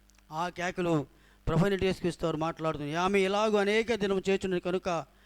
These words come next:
పౌలు వ్యాఖ్యలు పడి ఆయన వైపు తిరిగి, మీరు వదిలిపోమ్మని యేసుక్రీస్తు నామమున ఆజ్ఞాపించినట్లుగా దయముతో చెప్పినటువంటి మాటలను ఆమె నేను వదిలిపోయాను" అని చెప్పినట్లుగా మనం చూస్తున్నాం.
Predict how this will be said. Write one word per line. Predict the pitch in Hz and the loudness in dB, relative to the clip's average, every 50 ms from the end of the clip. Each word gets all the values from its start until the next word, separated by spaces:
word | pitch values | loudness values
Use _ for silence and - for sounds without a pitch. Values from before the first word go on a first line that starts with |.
| - _ _ _ - | -20 _ _ _ 0
పౌలు | 165 196 214 226 220 | 4 8 10 10 10
వ్యాఖ్యలు | 214 214 226 233 226 - 233 240 240 233 | 10 10 8 6 6 4 4 6 6 6
పడి | - 240 240 269 302 330 302 220 160 139 - _ _ _ _ _ _ _ _ _ _ _ _ _ _ _ _ _ - | 4 4 4 6 6 4 4 2 0 -4 -8 _ _ _ _ _ _ _ _ _ _ _ _ _ _ _ _ _ -6
ఆయన | 147 151 165 170 | -4 -2 0 2
వైపు | 170 175 190 214 202 208 | 4 4 4 2 2 0
తిరిగి, | - 196 180 180 165 170 | 0 0 0 0 0 0
మీరు | 160 165 165 170 | 0 2 4 4
వదిలిపోమ్మని | 175 165 170 175 196 220 226 - 196 185 180 180 175 170 | 6 6 6 4 4 4 2 2 2 0 0 0 0 2
యేసుక్రీస్తు | 175 202 208 - 208 - 180 190 262 - - - 240 | 2 2 0 0 -2 -2 2 2 4 4 4 4 2
నామమున | 226 202 185 180 180 175 175 175 170 165 - _ - - - - _ - | 4 4 2 0 -2 -2 -2 -2 -4 -6 -10 _ -20 -20 -20 -18 _ -2
ఆజ్ఞాపించినట్లుగా | 143 170 202 196 190 208 208 175 180 185 175 190 170 165 170 165 160 160 160 151 151 | 0 0 2 2 2 0 0 2 0 -2 -2 -2 -2 -2 -4 -2 -2 -2 -2 -2 -2
దయముతో | 165 175 190 196 196 208 202 | -2 0 0 0 2 2 0
చెప్పినటువంటి | 185 - 185 - - 165 165 175 165 156 151 160 151 147 135 143 _ _ _ _ - _ - - 135 | 0 -2 -4 -6 -6 -6 -4 -4 -4 -4 -4 -6 -8 -8 -10 -14 _ _ _ _ -20 _ -18 -10 -4
మాటలను | 143 165 175 180 175 170 165 160 | -4 -2 -2 0 0 0 0 0
ఆమె | 160 160 160 156 | -2 -2 -2 -2
నేను | 156 151 | -2 -2
వదిలిపోయాను" | 151 156 151 175 190 190 - 180 175 170 160 156 151 151 147 139 127 - - _ _ _ _ _ _ _ _ - - 135 | -2 -2 0 2 2 2 4 4 4 4 2 0 -2 -4 -4 -6 -8 -10 -14 _ _ _ _ _ _ _ _ -14 -8 -6
అని | 151 170 | -4 -4
చెప్పినట్లుగా | 165 - 175 160 165 170 151 160 156 147 | -2 -2 -4 -4 -4 -4 -4 -4 -6 -6
మనం | 151 147 139 - 151 | -6 -8 -10 -8 -10
చూస్తున్నాం. | 139 - - 156 139 139 131 127 | -10 -8 -8 -8 -8 -8 -10 -12